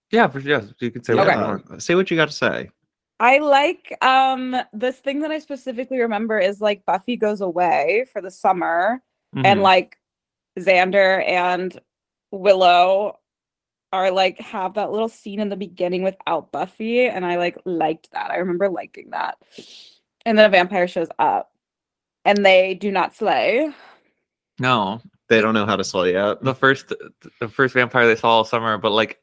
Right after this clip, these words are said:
Speaker 1: how, after going through such a traumatic experience in your sophomore year, how are you ever going outside without, like, a cross ever again?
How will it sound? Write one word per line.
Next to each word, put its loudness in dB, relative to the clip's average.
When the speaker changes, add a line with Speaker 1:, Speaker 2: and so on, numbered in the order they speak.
Speaker 1:
how, 0
after -2
going -2
through -10
such -2
a -6
traumatic -2
experience -8
in -4
your -6
sophomore -2
year, 0
how -2
are 4
you 0
ever 0
going -2
outside -2
without, -4
like, -8
a -8
cross -4
ever -2
again? -8